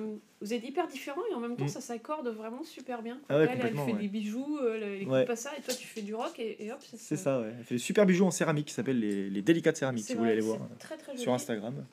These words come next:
Speaker 2: Donc ouais, ouais, non,
Speaker 1: Les
Speaker 2: les, euh,
Speaker 1: Délicates Céramiques.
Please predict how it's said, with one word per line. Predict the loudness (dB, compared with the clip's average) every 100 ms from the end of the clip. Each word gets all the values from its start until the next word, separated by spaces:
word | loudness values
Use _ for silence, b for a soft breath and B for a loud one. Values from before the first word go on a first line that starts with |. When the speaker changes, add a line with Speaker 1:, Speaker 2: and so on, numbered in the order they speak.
| B B B B B B -6
Speaker 2:
Donc | 10
ouais, | 12
ouais, | 12
non, | 12 8
Speaker 1:
Les | 4
Speaker 2:
les, |
euh, | 2
Speaker 1:
Délicates | 0 -4 -8
Céramiques. | -10 -8 -6 -6 -8 -12 -20 -20